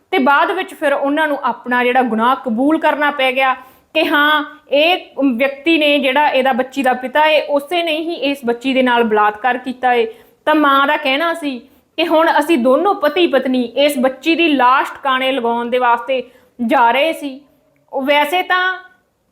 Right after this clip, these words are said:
ਉਹ ਉੱਥੇ ਵੀ ਬੱਚੀ ਦੀ ਲਾਸ਼ ਖਤਮ ਕਰ ਹੀ ਸਕਦੇ ਸੀ ਜਿੱਥੇ ਉਹ ਰਹਿ ਰਹੇ ਸੀ, ਪਰ ਕਹਿੰਦੇ ਨੇ ਨਾ, ਜਦੋਂ ਬੰਦੇ ਦੇ ਮਨ ਦੇ ਅੰਦਰ ਚੋਰ ਹੋਵੇ, ਜਦੋਂ ਉਹਨੇ ਕੋਈ ਚੋਰੀ ਕੀਤੀ ਹੋਵੇ, ਉਹਦੇ ਮਨ ਅੰਦਰ ਡਰ ਹੋਵੇ, ਤਾਂ ਫਿਰ ਇਹ ਡਰ ਬੰਦੇ ਤੋਂ ਬਹੁਤ ਕੁਛ ਕਰਾਉਂਦਾ।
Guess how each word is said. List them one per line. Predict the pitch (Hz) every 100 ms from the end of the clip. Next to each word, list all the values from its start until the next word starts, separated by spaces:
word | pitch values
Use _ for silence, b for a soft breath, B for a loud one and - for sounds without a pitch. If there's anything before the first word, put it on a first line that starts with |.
| _ _
ਉਹ | 285 320 403 381 - 311
ਉੱਥੇ | 311 - 440
ਵੀ | 453
ਬੱਚੀ | 320 330 330
ਦੀ | 339
ਲਾਸ਼ | 320 294 -
ਖਤਮ | - 330 381
ਕਰ | 339 302
ਹੀ | 370
ਸਕਦੇ | 359 285 277 302
ਸੀ | 330 302
ਜਿੱਥੇ | 262 269 277
ਉਹ | 302 277
ਰਹਿ | 269
ਰਹੇ | 330 330
ਸੀ, | 330 320
ਪਰ | 330 311
ਕਹਿੰਦੇ | 320 349 403
ਨੇ | 381
ਨਾ, | 381 403
ਜਦੋਂ | 302 294 330
ਬੰਦੇ | 277 277 302
ਦੇ | 320
ਮਨ | 320 247 262 269
ਦੇ | 294 269
ਅੰਦਰ | 269
ਚੋਰ | 285 302 320 302 294
ਹੋਵੇ, | 285 254 233 - B B -
ਜਦੋਂ | 320 339
ਉਹਨੇ | 330 403
ਕੋਈ | 392 370
ਚੋਰੀ | 370 339 370
ਕੀਤੀ | 349 311 320 311
ਹੋਵੇ, | 311 294 277
ਉਹਦੇ | 302 381
ਮਨ | 320 262 277 -
ਅੰਦਰ | 277 294
ਡਰ | 285 240 233
ਹੋਵੇ, | 269 277 262 247 - B _
ਤਾਂ | 311
ਫਿਰ | 302 294
ਇਹ | 302 269
ਡਰ | 254 254 254 254 - B B 254
ਬੰਦੇ | 269 285
ਤੋਂ | 285
ਬਹੁਤ | 220 262 285
ਕੁਛ | 359 381
ਕਰਾਉਂਦਾ। | - 254 233 240 220